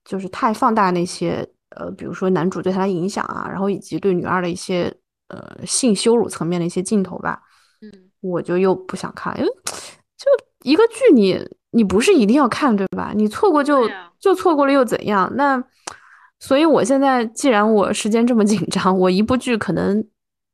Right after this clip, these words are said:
Speaker 1: 一开始就已，已经有人给我预警过了，那我就不点开，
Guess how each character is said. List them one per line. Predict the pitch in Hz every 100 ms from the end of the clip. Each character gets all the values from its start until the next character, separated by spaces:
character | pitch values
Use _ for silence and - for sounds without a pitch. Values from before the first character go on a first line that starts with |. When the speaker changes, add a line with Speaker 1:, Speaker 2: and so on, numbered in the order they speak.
| _ _ _ _ _ _
Speaker 1:
一 | 277
开 | 277 302
始 | 240
就 | 262
已， | 208
已 | 120 - 190
经 | 233
有 | 233
人 | 175
给 | 196
我 | 220
预 | 214 254
警 | 196 101
过 | 107 190
了， | - -
那 | 226
我 | 180
就 | 165
不 | 202
点 | 220 - -
开， | -